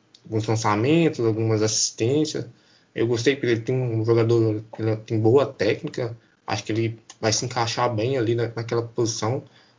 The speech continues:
mas aí é questão de tempo, né? Ele é um jogador muito jovem,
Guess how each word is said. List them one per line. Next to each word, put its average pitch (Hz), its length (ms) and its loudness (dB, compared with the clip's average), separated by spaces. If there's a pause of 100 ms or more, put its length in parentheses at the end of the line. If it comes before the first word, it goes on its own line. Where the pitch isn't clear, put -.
(100)
mas 110 160 0
aí 107 120 6
é 107 100 4
questão 110 420 0
de 107 100 -2
tempo, - 420 -6
né? 107 180 0
Ele 104 260 0
é 107 40 0
um 107 80 0
jogador 107 280 2
muito 113 320 2
jovem, 120 500 2